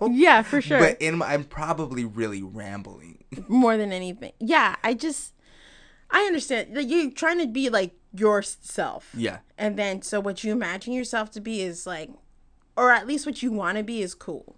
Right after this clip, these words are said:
Speaker 2: Yeah.
Speaker 1: And, but then you already inherently know that you're not. At least I
Speaker 2: Yeah,
Speaker 1: know.
Speaker 2: yeah, yeah.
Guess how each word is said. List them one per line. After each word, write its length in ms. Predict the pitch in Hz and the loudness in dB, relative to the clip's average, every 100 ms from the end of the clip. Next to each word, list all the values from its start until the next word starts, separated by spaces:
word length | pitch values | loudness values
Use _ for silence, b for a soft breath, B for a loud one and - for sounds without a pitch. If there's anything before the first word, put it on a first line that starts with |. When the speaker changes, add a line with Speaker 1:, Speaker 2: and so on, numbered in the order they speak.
| - | -4
Speaker 2:
Yeah. 340 | 139 127 87 - b b b - | 2 2 2 -8 b b b -4
Speaker 1:
And, 420 | 214 202 180 175 - _ _ _ _ | -2 -2 -4 -8 -18 _ _ _ _
but 140 | 214 214 | -6 -2
then 160 | 254 | 0
you 120 | 254 240 | 0 0
already 400 | 247 277 262 208 | 2 2 -2 -4
inherently 540 | 240 220 226 196 196 | -2 -2 -4 -6 -6
know 180 | 185 196 | -4 -4
that 140 | 196 | -4
you're 140 | 190 180 | -6 -4
not. 360 | 156 160 147 - | -2 -2 -2 0
At 120 | 247 | 0
least 200 | 320 294 | 2 2
I 80 | 302 | 2
Speaker 2:
Yeah, 120 | 254 | 2
Speaker 1:
know. 280 | 220 214 120 | 2 2 2
Speaker 2:
yeah, 140 | 127 | 2
yeah. 120 | 117 | -2